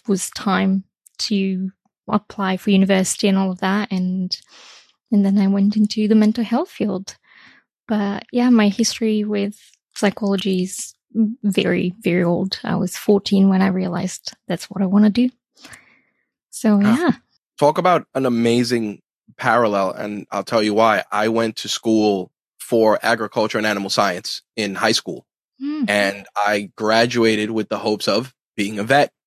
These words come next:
Speaker 2: And my mom was like,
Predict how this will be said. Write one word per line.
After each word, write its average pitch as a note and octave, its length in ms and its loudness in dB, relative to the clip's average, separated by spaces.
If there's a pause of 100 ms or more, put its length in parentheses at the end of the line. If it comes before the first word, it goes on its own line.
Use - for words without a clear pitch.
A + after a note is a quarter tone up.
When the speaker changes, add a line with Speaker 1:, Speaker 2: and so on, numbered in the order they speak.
(260)
Speaker 2:
And G#2 580 0 (100)
my F#2+ 160 -6
mom C#3 480 2 (340)
was G#2+ 220 -2
like, G#2 480 -2